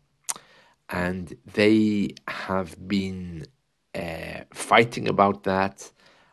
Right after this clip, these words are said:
and then it got to a point that they just refused to sit in Parliament until the British government fixed it. So there's been no Irish Parliament, uh, since the time of Brexit, because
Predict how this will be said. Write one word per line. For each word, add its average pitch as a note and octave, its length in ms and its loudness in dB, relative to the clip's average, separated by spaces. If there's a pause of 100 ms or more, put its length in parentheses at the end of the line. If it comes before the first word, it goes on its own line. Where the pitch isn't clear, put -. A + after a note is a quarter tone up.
and E2+ 100 -6
then F2 100 -2
it D#2+ 120 -8
got G2+ 220 0
to - 100 -2
a - 100 -10
point F2+ 460 -2
that F#2+ 160 -2
they F#2+ 100 -4
just - 300 -6
refused F2+ 800 -4
to E2+ 480 -8 (360)
sit - 480 -6
in F2+ 140 -12
Parliament G2+ 760 4
until F2+ 340 -6
the F2+ 100 -6
British G2 340 -8
government E2+ 680 -6 (520)
fixed - 460 -2
it. - 280 -16 (580)
So - 160 -2
there's B2+ 200 0
been F3+ 360 -4 (100)
no C3+ 520 2
Irish G2+ 440 -2
Parliament, G2+ 680 0 (920)
uh, E2 380 -6
since - 360 -4
the D2+ 60 -10
time F2+ 400 -2
of E2 140 -10
Brexit, G#2 500 4
because - 580 -4